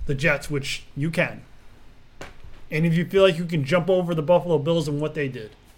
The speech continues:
and take advantage of a bunch of other teams who may be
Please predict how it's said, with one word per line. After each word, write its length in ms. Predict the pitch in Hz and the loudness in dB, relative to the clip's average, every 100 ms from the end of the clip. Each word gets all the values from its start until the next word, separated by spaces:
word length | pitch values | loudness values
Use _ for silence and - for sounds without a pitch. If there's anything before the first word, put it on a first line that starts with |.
| _ - - - - - - | _ -20 -20 -20 -20 -16 -8
and 140 | 143 | -6
take 140 | 175 | -4
advantage 320 | 170 175 180 160 | 0 2 2 2
of 100 | 156 | 0
a 40 | |
bunch 220 | 143 160 | 0 0
of 80 | 165 | 2
other 200 | 170 175 | 0 0
teams 400 | 165 190 170 156 | -2 -2 0 -2
who 100 | 160 | -4
may 300 | 143 151 160 | -2 0 0
be 400 | 156 160 143 | 0 0 -2